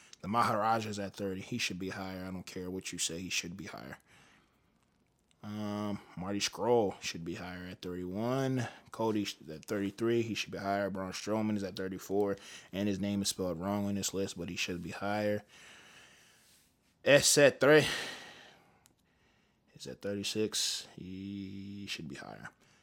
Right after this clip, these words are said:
Kyle O'Reilly, Tanahashi, Nick Jackson, Mark Jackson.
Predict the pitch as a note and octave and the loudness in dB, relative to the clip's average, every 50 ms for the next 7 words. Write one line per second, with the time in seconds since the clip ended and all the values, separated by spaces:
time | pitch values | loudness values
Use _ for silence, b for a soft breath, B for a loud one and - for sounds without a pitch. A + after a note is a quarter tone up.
0 | b b b b b b - G#2+ G#2+ G#2 G#2 G2 F#2+ F#2+ G2 G#2+ A2 A2 A2 A2 | b b b b b b -6 -4 0 2 2 2 2 2 0 0 0 2 2 2
1 | G#2+ G#2+ G#2 G#2 G2+ - - - - A#2 G2+ F#2 F2+ F2 F2+ G#2 G#2 G#2 G2+ G2 | 2 2 2 0 -4 -8 -12 -12 -10 -8 -8 -8 -8 -8 -6 -6 -4 -2 -2 0
2 | - - - G2 F#2 F#2+ F#2+ F#2 F2+ F2+ G2 G2 F#2 - - - F2+ F#2+ F#2+ F#2+ | 0 -2 -2 -2 -2 -2 -2 -4 -4 -4 -6 -6 -6 -6 -6 -6 -6 -4 -6 -6
3 | - - - - F#2 F2+ F#2+ G2 F#2+ F#2 F2 F2 E2+ E2+ E2+ F2 F2+ F#2+ F#2+ F2+ | -4 -2 -2 -2 -2 -4 -6 -6 -6 -6 -6 -6 -6 -6 -6 -6 -6 -6 -8 -8
4 | F#2+ - - F#2 F#2 F#2+ F#2+ F2 - - - F2 E2 E2+ F2 F2 F2 E2+ | -8 -8 -6 -6 -6 -6 -6 -2 -2 0 0 -2 -4 -6 -6 -8 -8 -10